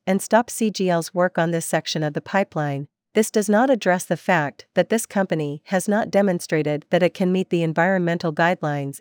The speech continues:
and requirements of their permit," she told the Tyee.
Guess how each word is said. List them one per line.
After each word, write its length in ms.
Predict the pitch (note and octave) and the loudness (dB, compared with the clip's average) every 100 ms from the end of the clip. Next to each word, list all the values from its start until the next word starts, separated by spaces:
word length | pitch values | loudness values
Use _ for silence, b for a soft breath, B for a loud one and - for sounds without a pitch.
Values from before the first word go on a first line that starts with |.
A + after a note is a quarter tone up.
| - | -6
and 140 | E3+ | -2
requirements 600 | E3 - G3+ G3+ D#3+ D3 - | -2 0 2 2 0 -4 -6
of 100 | D#3 | -4
their 140 | D#3+ | -2
permit," 520 | - - G3+ D3 - - _ | -2 -2 0 -2 -6 -12 _
she 200 | - F3 | -6 -4
told 240 | - E3+ | 0 -2
the 100 | D#3 | -2
Tyee. 480 | - F3+ D3+ C#3+ | -4 -2 0 -2